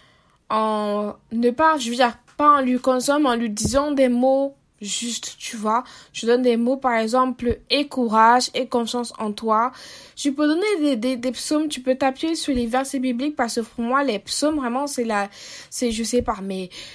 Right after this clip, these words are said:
il y a plusieurs psaumes qui qualifient plusieurs thèmes, hein, plusieurs thèmes. Tu peux pas voir, euh, tu peux pas taper sur Google, euh, je veux un psaume pour, euh, guérir, euh, contre, euh, par exemple, euh, je vais prendre un, un, un thème tabou,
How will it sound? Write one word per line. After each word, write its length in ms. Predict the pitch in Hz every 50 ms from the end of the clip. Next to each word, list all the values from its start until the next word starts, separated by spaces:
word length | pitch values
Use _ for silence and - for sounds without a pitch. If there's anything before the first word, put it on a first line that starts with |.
| - - - - -
il 80 | 269
y 40 | 262
a 60 | 240
plusieurs 480 | 233 - - 294 311 330 320 311 311 294
psaumes 340 | 294 - - 339 330 330 302
qui 200 | - - 240 -
qualifient 480 | - 254 254 254 254 247 - - 285
plusieurs 500 | 262 - - 330 330 302 294 277 269 262
thèmes, 220 | _ 320 311 311 277
hein, 240 | 254 254 262 254 254
plusieurs 380 | - - 302 294 302 285 277 285
thèmes. 240 | - 302 269 247 233
Tu 140 | - - -
peux 100 | 254 254
pas 240 | 240 285 294 285
voir, 380 | 254 240 269 269 269 277 277 -
euh, 320 | - 214 214 214 214 208 208
tu 140 | 208 233 226
peux 100 | 240 240
pas 140 | 294 294
taper 340 | 285 277 233 233 233 262 262
sur 180 | 254 - 240 220
Google, 380 | 220 226 233 214 247 240 254 254 247
euh, 140 | 226 208 208
je 100 | 202 214
veux 140 | 214 247 262 - 220
un 120 | 208 208
psaume 520 | 202 - - 247 247 247 233 214 208 202 208 -
pour, 160 | 233 214 214
euh, 100 | 202 202
guérir, 440 | 196 202 240 233 220 226 254 254 233
euh, 340 | 226 208 202 196 196 196 196 202 - - - - - - - - _ _
contre, 380 | - 226 226 226 226 - - 233
euh, 300 | 214 202 196 196 196 190
par 180 | 196 - 196 202
exemple, 480 | 202 202 196 220 220 220 214 - 214
euh, 180 | 190 190 185 185
je 120 | 180 180
vais 60 | 196
prendre 240 | 175 - - 220 208
un, 220 | 190 - - - 185
un, 260 | 180 - _ 190 175
un 40 | 170
thème 340 | _ - 196 185 185 180 175
tabou, 260 | - 190 190 185 214